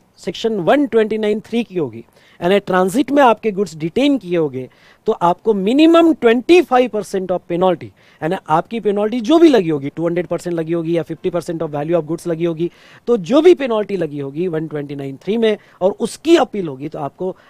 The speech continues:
मिनिमम ट्वेंटी फ़ाइव परसेंट तो आपको डिपॉजिट रखना पड़ेगा,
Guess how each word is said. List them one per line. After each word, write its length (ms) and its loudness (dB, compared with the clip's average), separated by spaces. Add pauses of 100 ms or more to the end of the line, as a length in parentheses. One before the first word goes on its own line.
(160)
मिनिमम 640 6
ट्वेंटी 360 -2
फ़ाइव 220 -4
परसेंट 420 -10
तो 260 -10
आपको 300 -10
डिपॉजिट 560 -10
रखना 280 -12
पड़ेगा, 440 -2